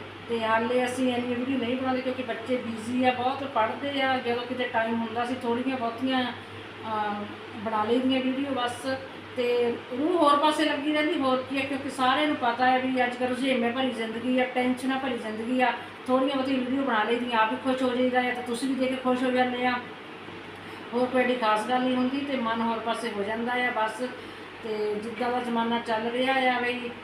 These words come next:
ਖੁਸ਼ ਹੋਣਾ ਬਹੁਤ ਔਖਾ ਆ, ਤੇ ਥੋੜ੍ਹਾ ਬਹੁਤਾ ਖੁਸ਼ ਹੋ ਜਾਈਦਾ ਆ, ਰੂਹ ਹੋਰ ਪਾਸੇ ਲਾ ਲਈਦੀ ਆ, ਬਸ ਇਹੀ ਆ ਸਾਡਾ।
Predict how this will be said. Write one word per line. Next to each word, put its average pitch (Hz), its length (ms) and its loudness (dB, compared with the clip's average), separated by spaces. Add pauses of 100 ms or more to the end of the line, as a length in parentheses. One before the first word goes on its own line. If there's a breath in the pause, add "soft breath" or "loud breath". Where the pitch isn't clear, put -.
ਖੁਸ਼ 254 200 2
ਹੋਣਾ 254 180 4
ਬਹੁਤ 254 240 2
ਔਖਾ 214 300 0
ਆ, 185 220 2 (600)
ਤੇ 208 180 -6
ਥੋੜ੍ਹਾ 240 240 0
ਬਹੁਤਾ 247 500 0 (880)
ਖੁਸ਼ 233 200 2
ਹੋ 214 240 -2
ਜਾਈਦਾ 247 300 2
ਆ, 247 340 4
ਰੂਹ 254 200 0
ਹੋਰ 233 100 -2
ਪਾਸੇ 220 300 -4
ਲਾ 202 160 0
ਲਈਦੀ 233 360 -2
ਆ, - 80 -2
ਬਸ 226 240 -2
ਇਹੀ 220 320 -4
ਆ 208 100 -6
ਸਾਡਾ। 233 260 -2